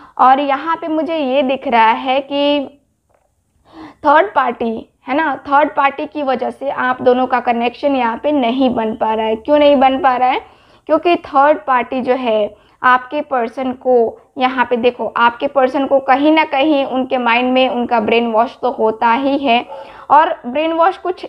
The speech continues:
इस तरीके से होता है कि उसने तुम्हें चीट किया, उसने तुम्हें धोखा दिया, तुम्हें कुछ और चाहिए था लेकिन उसने कुछ और दिया तुमको, है ना।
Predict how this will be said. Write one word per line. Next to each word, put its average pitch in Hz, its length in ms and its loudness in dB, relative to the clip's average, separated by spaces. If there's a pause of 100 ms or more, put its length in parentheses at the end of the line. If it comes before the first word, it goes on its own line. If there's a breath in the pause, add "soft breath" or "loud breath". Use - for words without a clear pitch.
(100)
इस 320 180 -6
तरीके 302 360 0
से 294 120 -2
होता 262 320 2
है 285 200 0
कि 269 100 -8
उसने 285 380 0
तुम्हें 277 400 0
चीट 233 300 -4
किया, 233 340 0
उसने 285 440 2
तुम्हें 277 340 0
धोखा 226 420 -2
दिया, 226 340 0 (340 loud breath)
तुम्हें 311 260 4
कुछ 320 200 -2 (100)
और 269 200 6
चाहिए 247 360 -4
था 247 180 -6
लेकिन 240 260 -4
उसने 254 380 -4
कुछ 233 280 -10 (100)
और 254 220 2
दिया 226 220 0
तुमको, 220 360 -8
है 247 220 -2
ना। 294 220 2